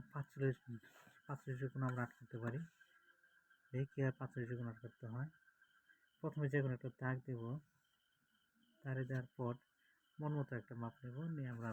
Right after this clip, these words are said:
বৃত্তচাপ আর্ট করব। বৃত্তচাপ আর্ট করার পর একই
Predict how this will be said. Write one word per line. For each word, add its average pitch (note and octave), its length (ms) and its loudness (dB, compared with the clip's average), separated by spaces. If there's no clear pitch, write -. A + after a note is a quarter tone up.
বৃত্তচাপ A#2+ 500 -4
আর্ট A#2 180 -12
করব। B2 180 -10
বৃত্তচাপ C#3 600 -2
আর্ট - 200 -14
করার C3+ 260 -4
পর B2 200 0
একই C#3+ 180 -2